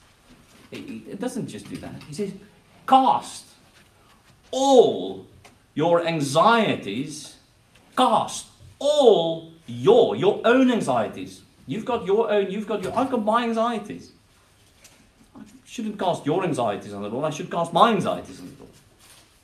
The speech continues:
I should cast, I should grab hold of it and then throw it. Throw it away from myself and onto the Lord. That, that's the picture that he wants us to see.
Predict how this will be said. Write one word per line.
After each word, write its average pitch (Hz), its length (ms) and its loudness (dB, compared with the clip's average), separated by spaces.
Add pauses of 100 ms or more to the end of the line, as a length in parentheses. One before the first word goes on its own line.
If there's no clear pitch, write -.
(440)
I 175 100 -2
should 190 260 -4
cast, 254 340 4
I 175 80 0
should 170 180 -6
grab 196 220 4
hold 226 280 2
of 196 80 -6
it - 60 -14 (180)
and 208 120 0
then 202 240 -2
throw 269 460 2
it. - 180 -2 (840)
Throw 269 240 6
it 233 80 6
away 214 480 6
from 214 180 -2
myself 117 500 -6 (800)
and 156 340 -6 (160)
onto 196 680 0
the 135 120 -4
Lord. 95 340 -6 (1300)
That, 220 240 -2
that's 277 300 -4
the 214 100 -4
picture 220 440 -2
that 143 100 -2
he 135 60 -2
wants 120 320 -6
us 117 120 -14
to - 120 -18
see. - 300 -18